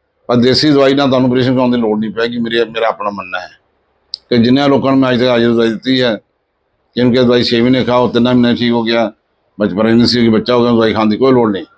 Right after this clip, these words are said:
ਜਿੰਨਾ ਮੇਰੇ ਭਰਾਵਾਂ ਦੇ ਸ਼ੁਕਰਾਣੂ ਨਿਲ ਹਨ ਜਾਂ ਘੱਟ ਹਨ, ਕਿਸੇ ਕਾਰਨ ਕਮਜ਼ੋਰੀ ਹੈ, ਸ਼ੂਗਰ ਕਰਕੇ ਆ ਗਈ ਹੈ ਜਾਂ ਬਚਪਨ ਦੀ ਗਲਤੀ ਕਰਕੇ ਆ ਗਈ ਹੈ, ਲਿੰਗ ਦਾ ਸਾਈਜ਼ ਛੋਟਾ ਹੋ ਗਿਆ ਹੈ,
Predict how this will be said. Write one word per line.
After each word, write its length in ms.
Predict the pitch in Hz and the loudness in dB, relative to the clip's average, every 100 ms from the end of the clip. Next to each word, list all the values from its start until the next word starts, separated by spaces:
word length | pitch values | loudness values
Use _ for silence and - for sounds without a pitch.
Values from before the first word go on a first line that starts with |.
| _ _ _ _ - _ 740 - - - - _ - _ - - | _ _ _ _ -20 _ -20 -20 -20 -20 -20 _ -20 _ -20 -2
ਜਿੰਨਾ 260 | 123 147 143 | 0 2 2
ਮੇਰੇ 220 | 139 139 | 2 2
ਭਰਾਵਾਂ 320 | 123 123 117 | 2 2 2
ਦੇ 200 | 123 131 | 2 0
ਸ਼ੁਕਰਾਣੂ 460 | 117 - 113 123 131 | -2 -4 -2 0 2
ਨਿਲ 240 | 117 120 127 | 2 2 2
ਹਨ 140 | 127 | 0
ਜਾਂ 100 | 120 | 0
ਘੱਟ 260 | 123 107 120 | 0 -2 -2
ਹਨ, 140 | 117 | -4
ਕਿਸੇ 280 | - 110 139 | -4 -2 0
ਕਾਰਨ 200 | 131 123 | 2 0
ਕਮਜ਼ੋਰੀ 380 | 123 117 110 113 | 0 0 0 0
ਹੈ, 100 | 110 | -2
ਸ਼ੂਗਰ 320 | - 107 123 | -4 -4 -2
ਕਰਕੇ 280 | 120 120 127 | 0 0 0
ਆ 80 | 127 | 0
ਗਈ 180 | 127 127 | 0 2
ਹੈ 60 | 127 | 2
ਜਾਂ 120 | 120 | 0
ਬਚਪਨ 300 | 110 107 117 | -2 -6 -6
ਦੀ 160 | 120 110 | -6 -4
ਗਲਤੀ 260 | 104 104 | -8 -6
ਕਰਕੇ 240 | 117 110 113 | -6 -2 -2
ਆ 80 | 101 | -2
ਗਈ 200 | 95 90 | -6 -10
ਹੈ, 100 | 85 _ _ _ _ _ _ _ _ _ | -14 _ _ _ _ _ _ _ _ _
ਲਿੰਗ 220 | 107 123 131 | -2 2 2
ਦਾ 180 | 135 | 2
ਸਾਈਜ਼ 260 | 127 123 120 | 2 0 -2
ਛੋਟਾ 260 | 120 104 131 | -2 0 2
ਹੋ 100 | 127 | 2
ਗਿਆ 160 | |
ਹੈ, 60 | 123 | 2